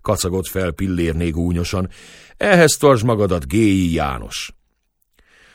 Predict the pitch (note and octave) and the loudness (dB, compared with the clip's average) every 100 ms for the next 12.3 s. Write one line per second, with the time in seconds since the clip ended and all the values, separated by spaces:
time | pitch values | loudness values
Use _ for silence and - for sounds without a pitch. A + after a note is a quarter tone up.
0 | _ - E3+ G3 F3 D3+ C3 A2 G#2 G#2 | _ -2 6 6 6 4 4 2 -2 -2
1 | E2 D2+ - C2+ - _ _ E2 D3 E3 | -2 -4 -8 -14 -16 _ _ 0 2 2
2 | C#3+ D3+ D3 D3 E3+ - - C#3+ C3+ B2+ | 0 2 0 0 -2 0 2 4 4 2
3 | B2 B2+ A#2 - C3+ C#3 C3 - E3 D3 | 2 0 -2 -4 -2 0 -2 -2 0 0
4 | B2 - B2 A2 G2 - A2+ - G2 - | -2 0 0 0 -2 -4 -4 -2 -2 -2
5 | E2 C#2+ D2 C2 A1 - - - - G#2+ | -2 -2 -4 -4 -8 -14 -20 -14 0 2
6 | C#3+ C#3+ C3 C3+ A#2 C3+ C3+ B2+ A#2+ B2 | 4 4 4 4 4 2 4 2 0 0
7 | B2+ A#2 A#2+ B2 A#2 D3 C#3+ B2+ A#2+ A2+ | 0 0 0 0 2 0 0 -2 0 0
8 | G2+ - G#2 - D#3 D3+ A2+ F#2+ E2+ D2 | -2 -2 -4 -4 -4 0 0 0 0 -2
9 | C#2 C2+ - - G1+ - - _ _ _ | -4 -8 -10 -12 -12 -14 -20 _ _ _
10 | _ _ - - F3+ F3 D#3+ D3+ C#3 D#3+ | _ _ -16 2 4 6 6 6 4 2
11 | E3+ D3 B2+ B2 G2+ A2 F2+ F2 D2 F2 | 0 0 2 2 2 -2 -2 -4 -2 2
12 | D#3 C#3 B2+ | 4 4 0